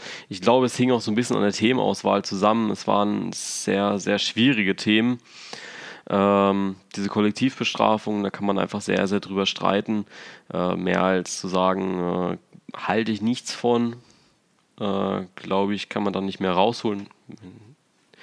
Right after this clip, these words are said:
Äh, bei der Spielterminierung, hm, denke ich, ist es ähnlich. Ähm, grad noch eine User-, User-Fra-, User-Frage,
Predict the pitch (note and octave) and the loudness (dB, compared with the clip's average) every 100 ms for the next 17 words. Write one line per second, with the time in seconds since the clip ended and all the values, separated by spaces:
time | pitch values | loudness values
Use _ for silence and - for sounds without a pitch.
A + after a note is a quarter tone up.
0 | - - - - - G2 G2 G2 F2+ G2 | -20 -18 -18 -16 -6 -2 2 2 2 0
1 | F#2 F#2+ - - G#2+ A2+ G#2 G2+ G2+ G#2 | 0 -2 -4 -4 -4 0 2 2 2 2
2 | G#2 G#2 F#2+ - _ G2+ F#2+ F#2+ F#2+ G2 | 2 0 -4 -12 _ -14 -10 -8 -4 -2
3 | G2+ F#2 G2+ - F#2 - - G#2 B2 C3 | -2 -4 -8 -6 -8 -8 0 4 4 4
4 | A#2+ B2 - - - - - - - - | 4 2 -2 -12 -18 -16 -16 -16 -18 -18
5 | - A2 G#2+ A2+ A2 A2 A2 - _ _ | -2 2 4 4 4 0 -4 -10 _ _
6 | - - - G2+ C3 A#2+ G2 A2+ A2 G#2+ | -20 -8 2 4 4 2 4 4 2 4
7 | A#2 A#2+ C#3+ C3+ C#3 C3+ F2+ F2+ B2+ F2+ | 4 4 2 0 -2 -2 -2 -4 -4 -4
8 | F2 - F#2 F2+ F2 E2+ A2 F2+ F2 E2+ | -6 -10 -10 -10 -10 -10 -10 -8 -8 -8
9 | - - G2+ F#2 F2+ A2 | -14 -8 -6 -4 -4 -6